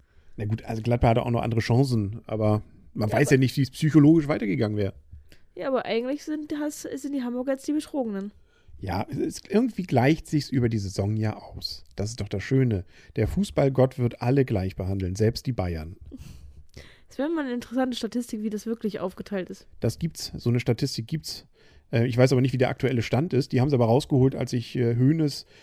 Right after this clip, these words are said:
Speaker 1: über die Trainer generell untersch-, äh, nicht die Trainer, über die Schiris unterhalten hat.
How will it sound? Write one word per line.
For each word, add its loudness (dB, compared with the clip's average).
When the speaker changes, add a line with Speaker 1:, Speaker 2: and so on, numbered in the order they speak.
Speaker 1:
über 4
die -4
Trainer 0
generell 4
untersch-, 0
äh, -2
nicht -6
die -8
Trainer, -2
über -2
die -4
Schiris 0
unterhalten -2
hat. -4